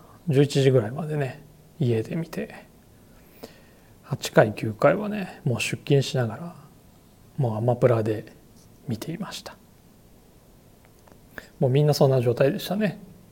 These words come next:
あの、スマホの動画見てるなって感じの人ばっかりでした。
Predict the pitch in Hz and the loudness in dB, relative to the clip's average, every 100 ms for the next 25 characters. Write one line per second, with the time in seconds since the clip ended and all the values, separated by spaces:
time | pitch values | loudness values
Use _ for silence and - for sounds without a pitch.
0 | - - - - - - 123 190 202 - | -20 -20 -20 -20 -18 -8 -4 -4 -6 -12
1 | - - - 117 110 147 190 185 - - | -20 -16 -6 -4 -2 -2 -2 -6 -8 -20
2 | - - - - - 160 110 113 110 120 | -20 -20 -20 -18 -4 -2 0 -2 -2 -4
3 | 123 170 185 196 196 - - - - 175 | -4 -4 -4 -4 -8 -14 -20 -20 -18 -18
4 | - - 117 107 143 208 - - - 127 | -18 -10 -6 -6 -6 -10 -14 -20 -2 -2
5 | - - 208 202 - - | -2 -6 -6 -4 -10 -14